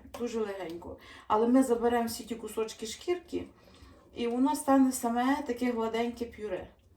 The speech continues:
яке знаєте, не буде в роті тобі, е, ну, не буде тих кусочків відчувалося, як ми його будемо їсти.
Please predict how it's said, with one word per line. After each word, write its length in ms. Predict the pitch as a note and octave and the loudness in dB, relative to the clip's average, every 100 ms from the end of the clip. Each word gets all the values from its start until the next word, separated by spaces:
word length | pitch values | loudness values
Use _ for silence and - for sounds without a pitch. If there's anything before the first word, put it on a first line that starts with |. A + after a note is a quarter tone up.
| _ _ _ _ | _ _ _ _
яке 460 | - G#3 - A3+ G#3+ - - - _ - - - _ _ - | -10 -8 -2 -2 -2 -14 -20 -20 _ -20 -20 -20 _ _ -18
знаєте, 480 | - F#3+ G#3 - G3 | -16 -12 -12 -10 -8
не 80 | G#3 | -8
буде 240 | - A#3 | -4 -2
в 120 | G3 | -2
роті 300 | G#3 A3 - | 0 0 -2
тобі, 480 | - - F3+ G#3 - - - - - | -10 -10 -12 -10 -10 -12 -20 -12 -4
е, 260 | F#3+ F3+ F3+ C#3 - | 0 0 0 -8 -10
ну, 200 | G#3+ A3 | -6 -4
не 80 | A3 | -2
буде 240 | A3+ A#3 | 0 0
тих 180 | A#3 A3+ | 0 -2
кусочків 500 | - - A#3+ - G3 | -4 -4 -4 -4 -10
відчувалося, 720 | F3+ F#3+ G3+ F#3+ E3+ F3+ F3+ | -12 -10 -2 0 0 -2 -4
як 240 | F3 F3+ | -4 -4
ми 140 | F3+ E3+ | -6 -8
його 140 | F3 | -8
будемо 320 | F3 E3+ F3 | -10 -12 -12
їсти. 420 | D#3+ D#3+ - - | -12 -12 -14 -18